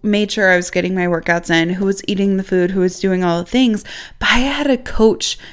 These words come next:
to help me, to teach me, and to, like, help me navigate the journey." She's like, "I'm also a coach, but I still need a coach myself."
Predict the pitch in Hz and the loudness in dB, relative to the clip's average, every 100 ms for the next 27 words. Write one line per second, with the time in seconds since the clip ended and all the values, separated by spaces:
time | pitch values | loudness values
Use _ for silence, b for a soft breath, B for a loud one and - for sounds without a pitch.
0 | B 214 190 214 - 202 185 b b - | B -4 0 0 0 -4 -6 b b -6
1 | 214 - 233 - 190 175 180 b b b | -4 0 0 0 -6 -6 -10 b b b
2 | 214 202 190 196 - - - 208 196 190 | -2 0 0 -2 -6 -10 -6 -2 0 2
3 | 190 185 196 - B B B - 220 - | 2 0 -4 -12 B B B 0 0 0
4 | - - - 233 240 233 214 196 185 208 | -8 -14 -4 0 0 0 -2 0 -2 0
5 | 247 196 180 - 175 196 247 302 180 104 | 0 -2 -6 -6 -4 0 4 4 2 -2
6 | - B B B 262 247 240 240 - - | -10 B B B -2 0 0 -2 -20 -12
7 | - 254 262 - 247 277 226 202 190 180 | 0 2 2 2 0 2 0 0 0 0
8 | - - - 233 254 202 - 277 339 294 | 0 -6 -4 0 0 0 -4 2 4 6
9 | 240 202 196 196 190 - 185 185 - 320 | 4 2 0 0 0 -4 -4 -4 0 2
10 | - - - | 0 -4 -14